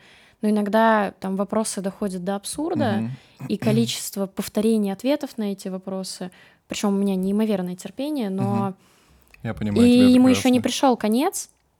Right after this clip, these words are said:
Speaker 1: но он может быть где-то уже очень близко, поэтому был создан Telegram-канал, где они могут найти ответы на все свои вопросы.
Speaker 2: А какие самые простые вопросы тебе задают? Сколько нужно из яичницы? Такое было?
Speaker 1: А, нет,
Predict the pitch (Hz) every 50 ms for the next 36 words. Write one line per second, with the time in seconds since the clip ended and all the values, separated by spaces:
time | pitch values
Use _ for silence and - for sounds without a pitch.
0 | _ - 202 208 214 220 220 208 - - - 220 220 220 220 208 202 196 190 202
1 | 185 185 208 208 - 202 190 190 196 190 - - 196 202 269 349 381 - - -
2 | 190 170 175 - _ _ _ _ _ _ _ _ _ _ - 202 220 220 - -
3 | 220 214 202 190 185 202 202 - - 214 202 190 190 - - 190 190 196 196 196
4 | - 196 202 233 254 226 196 190 190 190 190 190 196 190 180 180 _ 185 180 180
5 | - - 180 180 175 - 190 202 - - 180 180 180 - 185 185 - _ 185 185
6 | 185 185 - _ - 190 190 - - _ _ - - _ - 101 98 95 92 95
7 | 95 95 95 95 95 - - 127 - 165 156 - - 123 113 101 - 101 101 -
8 | - 110 107 98 95 92 - 110 110 - - - - - 98 95 98 95 95 101
9 | 98 113 120 - _ _ - - - 131 131 - 117 110 107 104 104 98 101 98
10 | 98 101 95 98 95 95 95 95 - - - - - 101 - - - 104 104 131
11 | 156 156 113 107 - _ _ _ _ _ _ _ _ _ _ _ _ _ _ -
12 | 214 202 202 202 196 - - 196 208 220 220 208 185 180 - -